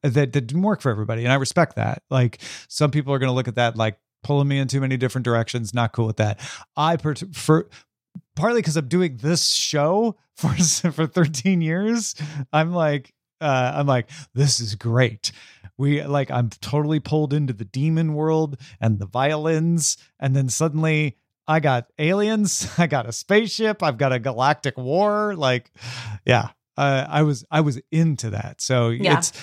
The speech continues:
Speaker 1: that's, you know, not everybody likes layer cake. Uh, I like layer cake in this instance. I actually don't like cake. I like pie, but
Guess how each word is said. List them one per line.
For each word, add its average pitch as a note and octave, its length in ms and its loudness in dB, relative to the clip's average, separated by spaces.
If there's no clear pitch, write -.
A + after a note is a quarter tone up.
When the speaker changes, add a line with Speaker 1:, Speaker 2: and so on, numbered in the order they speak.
Speaker 1:
that's, G#3 360 4
you F3+ 100 4
know, G#2+ 220 -2
not D#3+ 180 0
everybody D#3+ 380 0
likes C#3 320 -2
layer A#2+ 240 2
cake. - 560 -4
Uh, A2+ 340 2
I B2 140 2
like A#2+ 240 0
layer G#2+ 280 -6
cake - 460 -10
in A#2 100 0
this A2 180 2
instance. - 500 -6
I B2+ 60 0
actually B2 180 2
don't G#2 120 0
like G#2+ 160 -6
cake. A2 260 -2
I - 80 0
like - 160 -4
pie, - 320 -4
but - 160 -8